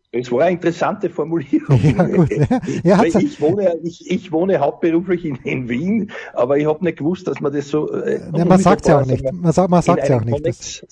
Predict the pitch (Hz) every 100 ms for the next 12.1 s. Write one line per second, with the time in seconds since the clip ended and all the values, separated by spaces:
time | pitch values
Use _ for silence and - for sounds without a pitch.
0 | - - - 208 196 180 151 165 175 196
1 | 170 180 170 165 - 196 202 180 196 165
2 | 165 151 156 202 - 170 160 156 160 151
3 | 156 170 143 131 - 143 127 123 147 170
4 | 180 147 143 143 - 120 156 196 180 165
5 | 156 143 170 160 147 180 160 151 135 131
6 | 151 170 127 139 131 127 139 214 - -
7 | _ _ _ _ _ 190 175 196 214 175
8 | 165 - 170 190 175 175 185 156 175 151
9 | 160 - 202 147 156 208 208 - 151 175
10 | 156 156 165 147 165 - 139 170 175 175
11 | 170 160 151 165 156 165 175 160 156 160
12 | 139